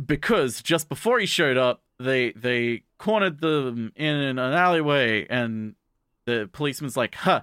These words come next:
you ran away. Now I have a reason to put a bullet in both of you." And then he goes to shoot, and then he looks at, uh, uh, Lieutenant Idiot next to him and is like, "You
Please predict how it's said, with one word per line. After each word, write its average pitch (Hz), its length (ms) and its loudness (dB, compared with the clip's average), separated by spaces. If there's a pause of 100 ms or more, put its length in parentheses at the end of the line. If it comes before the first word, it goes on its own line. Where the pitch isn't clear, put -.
(100)
you 139 140 -6
ran 139 200 0
away. 123 340 0 (200)
Now 135 220 2
I 131 60 4
have 120 240 0
a - 20 -6
reason 117 280 -4
to 104 40 -8
put 123 160 -2
a 110 60 -2
bullet 120 400 0
in 104 280 -6
both 131 360 0
of 107 180 -6
you." 98 240 -4 (300)
And 117 100 -6
then 117 60 -2
he 110 40 -6
goes 131 220 -2
to 123 60 -10
shoot, 143 380 -2 (280)
and 135 140 -2
then 139 100 0
he 131 100 -2
looks 151 280 -2
at, 151 220 0
uh, 123 320 0 (180)
uh, 117 200 -2
Lieutenant 127 600 -2
Idiot 151 320 0
next 147 260 -4
to 156 80 -4
him 120 100 -2
and 113 40 -4
is 110 100 -8
like, 131 180 -4
"You 175 120 -10